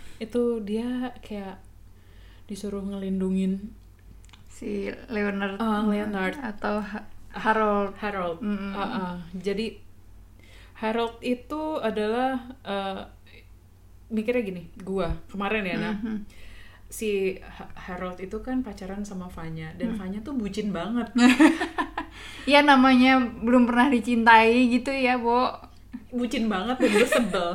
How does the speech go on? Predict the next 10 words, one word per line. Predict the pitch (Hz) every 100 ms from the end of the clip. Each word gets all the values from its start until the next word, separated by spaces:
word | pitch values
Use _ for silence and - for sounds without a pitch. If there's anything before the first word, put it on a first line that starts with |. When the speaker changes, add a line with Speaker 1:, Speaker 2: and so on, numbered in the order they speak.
| 208 - - - -
Speaker 1:
<laughs> | - - - -
Apa | 202 185 180
sih | - -
bucin | 180 165 -
banget | 160 156 165
sih | 185 185
ini | 170
orang? | 143 156 165 - -
Sampai | - 220 226 262
akhirnya, | 262 269